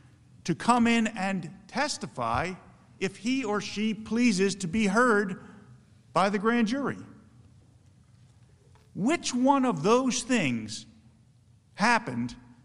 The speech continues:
in the House prior to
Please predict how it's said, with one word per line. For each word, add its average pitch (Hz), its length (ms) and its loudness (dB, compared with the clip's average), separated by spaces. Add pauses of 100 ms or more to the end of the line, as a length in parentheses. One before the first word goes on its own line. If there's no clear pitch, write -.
(380)
in 180 140 2
the 160 80 2
House 165 640 -2 (920)
prior 220 440 6
to 147 500 -4